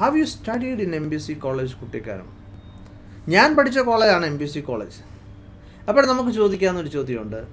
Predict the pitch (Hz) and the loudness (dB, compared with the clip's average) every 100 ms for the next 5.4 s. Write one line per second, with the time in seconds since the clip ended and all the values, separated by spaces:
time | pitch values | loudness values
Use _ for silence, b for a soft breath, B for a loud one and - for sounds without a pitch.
0 | - 120 123 127 131 147 120 127 160 - | -14 -10 -6 -4 -6 -10 -10 -8 -10 -8
1 | 120 147 175 160 214 - - 135 135 139 | -6 -4 -4 -4 -6 -10 -12 -8 -8 -8
2 | 139 123 120 170 - - - - - - | -8 -8 -8 -8 -14 -18 -20 -20 -18 -12
3 | 151 123 85 - - - - - - 123 | -8 -8 -10 -14 -20 -20 -20 -20 -18 -14
4 | 120 110 113 123 123 117 110 110 120 165 | -12 -14 -14 -12 -10 -10 -10 -12 -10 -8
5 | 151 104 - | -6 -8 -12